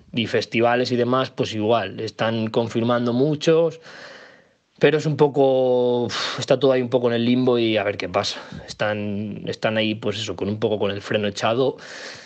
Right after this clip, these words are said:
con ganas de hacer cosas, con, haciendo cosas dentro de las limitaciones que tienen, pero bueno, a ver qué va pasando. Aquí en Castilla y León, si todo va bien y, y la pandemia no evoluciona peor,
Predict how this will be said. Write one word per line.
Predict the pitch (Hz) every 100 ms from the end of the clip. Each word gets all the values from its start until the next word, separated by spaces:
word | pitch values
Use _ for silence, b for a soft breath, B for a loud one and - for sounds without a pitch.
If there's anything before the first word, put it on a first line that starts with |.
| B B B _
con | - 139
ganas | 165 165 175
de |
hacer | 160 156
cosas, | 190 190 202 180 175
con, | 175 135 131 131 131 131 135 - 160
haciendo | 131 143 156 151
cosas | 160 165 156 151
dentro | 156 151 151
de | 151 147
las | 147 135
limitaciones | 147 143 143 156 151
que | 160
tienen, | 143 196 214 226
pero | 156 -
bueno, | 135 131 - - -
a | -
ver | 131 139
qué | 135
va | 120
pasando. | 113 123 139 131 - - - _ _ - 160
Aquí | 143 151
en | 151
Castilla | 156 - 170 160
y |
León, | 151 165 160
si | - - 123
todo | 151 151
va | 147
bien | 151 175 151 113 - -
y, | - 123 117 110 113 110 110 - B B B B B B
y | - 123
la | 123
pandemia | 123 123 131 151 143
no | 147
evoluciona | 143 143 139 151 143 131
peor, | 147 160